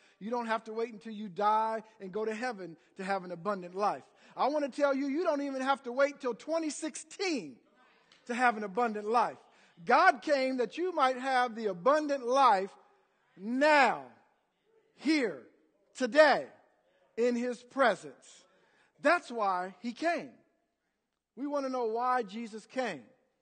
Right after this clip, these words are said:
So we could give gifts to each other? No. It's a good thing. We should do that. He came so we could decorate the Christmas tree? No.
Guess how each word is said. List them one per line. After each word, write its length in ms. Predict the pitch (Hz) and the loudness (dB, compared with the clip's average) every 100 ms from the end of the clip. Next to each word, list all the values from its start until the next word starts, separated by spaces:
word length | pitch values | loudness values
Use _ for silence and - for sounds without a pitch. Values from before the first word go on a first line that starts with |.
| _ _ _ | _ _ _
So 120 | 208 | -8
we 100 | 226 | -8
could 160 | 202 | -10
give 240 | 185 196 143 | -8 -8 -8
gifts 240 | 240 - | -12 -12
to 160 | - 247 | -16 -16
each 160 | 220 254 | -14 -12
other? 300 | 262 269 294 _ _ _ _ _ _ _ _ _ _ _ | -14 -14 -20 _ _ _ _ _ _ _ _ _ _ _
No. 320 | 185 170 226 - _ _ _ _ _ _ _ | -16 -16 -16 -20 _ _ _ _ _ _ _
It's 160 | 349 | -10
a 40 | 339 | -8
good 140 | 214 | -6
thing. 280 | 214 196 254 | -6 -6 -8
We 80 | 294 | -12
should 240 | 302 214 | -14 -12
do 140 | 175 156 | -12 -12
that. 240 | 143 180 _ _ _ _ _ _ _ _ _ - | -12 -14 _ _ _ _ _ _ _ _ _ -14
He 100 | 240 | -8
came 340 | 285 269 269 | 0 0 0
so 100 | - | -6
we 120 | 240 | -12
could 240 | 214 185 143 | -10 -12 -4
decorate 520 | 247 233 226 247 240 - | -6 -4 -8 -8 -8 -12
the 60 | 175 | -18
Christmas 440 | - 269 240 226 | -14 -14 -14 -18
tree? 360 | - 269 269 269 _ _ _ _ _ _ _ _ _ _ _ _ _ _ _ | -18 -16 -14 -16 _ _ _ _ _ _ _ _ _ _ _ _ _ _ _
No. 340 | 196 196 220 | -16 -14 -16